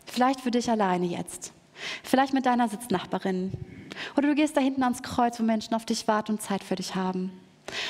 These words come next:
Und du bist eingeladen, Gott zu erzählen, was gerade dein innerer Durst ist.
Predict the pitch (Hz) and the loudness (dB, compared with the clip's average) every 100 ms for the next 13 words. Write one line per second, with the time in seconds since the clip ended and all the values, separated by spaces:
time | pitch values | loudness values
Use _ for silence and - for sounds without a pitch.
0 | - 220 233 - 233 262 254 240 233 240 | -4 0 0 2 2 4 2 2 2 2
1 | 233 240 - - - - _ - - 226 | 0 -2 -6 -18 -20 -20 _ -20 -2 0
2 | 226 - 226 202 - 247 247 226 196 - | 0 2 2 2 0 2 4 4 4 2
3 | - 226 233 220 208 214 220 202 202 190 | 2 4 4 2 4 4 4 2 2 2
4 | 196 196 180 180 - 185 - | 0 0 0 -2 -6 -6 -8